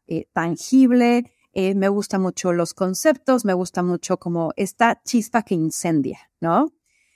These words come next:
Y de, de estudiar un poco de dónde vie-, vengo y así el human design, que esta parte que es como manifestadora,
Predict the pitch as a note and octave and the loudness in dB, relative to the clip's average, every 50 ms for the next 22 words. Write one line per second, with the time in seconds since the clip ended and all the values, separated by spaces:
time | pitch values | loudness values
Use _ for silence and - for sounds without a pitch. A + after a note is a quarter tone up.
0 | _ _ _ _ _ _ - A#3+ G#3+ G#3+ A3 - _ _ _ _ _ _ _ _ | _ _ _ _ _ _ -2 -2 0 0 0 -4 _ _ _ _ _ _ _ _
1 | _ - - - - - G3+ G3+ G3+ - - G#3+ A3 A3+ A#3+ A#3+ A#3 A3+ A#3 G#3+ | _ -10 -10 -8 -6 -2 -4 -2 -2 0 2 4 4 6 6 4 4 2 0 0
2 | - A#3 A#3 - - - - F#3+ F#3+ F3+ G3 G3+ G#3 G3 G3+ G3 F#3 G3+ G3+ G3+ | 2 0 0 0 -2 -6 -4 -2 0 2 2 2 2 2 2 0 0 0 0 0
3 | G#3 G3+ F3 G3 G3 G3 F#3+ F#3+ F#3 E3+ - G#3 F#3+ F#3 F3+ - G#3 G#3 G#3 G3+ | -2 0 -2 0 0 2 0 0 0 0 0 0 -2 -2 -2 0 0 2 2 2
4 | G3 F3+ F#3 - - F3+ F#3 F#3 F3+ G3 F3+ - F#3 - - F3+ - - E3+ - | 0 -2 -2 -2 0 0 0 0 0 -2 -2 -4 -4 -4 -4 -4 -2 -4 -4 -2
5 | F#3 - - - F#3+ F3+ F3 E3+ F3 F3 E3 - F#3 E3 - - F#3 F3 F3+ G3 | -4 -4 -4 -4 -4 -2 -2 0 -2 -2 -4 -4 -6 -6 -4 -2 -2 0 2 2
6 | G3 G3 G3 G#3+ C4 C4+ | 2 2 2 2 0 -2